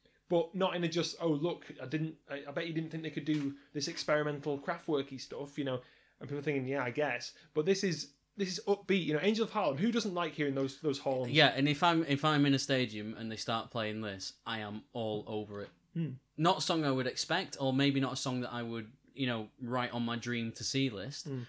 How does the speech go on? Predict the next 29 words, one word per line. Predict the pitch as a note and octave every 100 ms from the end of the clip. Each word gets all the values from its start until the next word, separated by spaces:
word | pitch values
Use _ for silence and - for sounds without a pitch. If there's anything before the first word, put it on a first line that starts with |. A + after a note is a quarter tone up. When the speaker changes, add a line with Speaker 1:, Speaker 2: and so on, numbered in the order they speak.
| -
Speaker 2:
but | C3
if | C3+
they | B2+
started | - D#3 A#2+ -
playing | C#3+ A#2+ G2
it, | - _ _ A#2+ A#2
would | B2 A2
be | A#2
very, | A2 A2 A#2+ A2+ G#2+
very | G#2 G#2 G2+
happy. | G2+ F#2+ F#2+ F2+ _ - - - - _ _ _ -
Speaker 1:
Um, | D3 D3 C#3+ D#3 _ _ _ _ _ _ D#3+
I've | -
put | F#3 D#3
here, | D#3+
"U | C#3+ C#3+ E3+
two | F#3+
have | D#3
no | D#3 E3 E3
right | D#3+ D#3 -
to |
be | C#3+
this | C3+ C#3+
good | - C#3+
at | C#3
so | - C#3 C3
many | B2+ B2
different | B2+ C3+ B2+
genres." | B2 B2 B2 B2 A#2+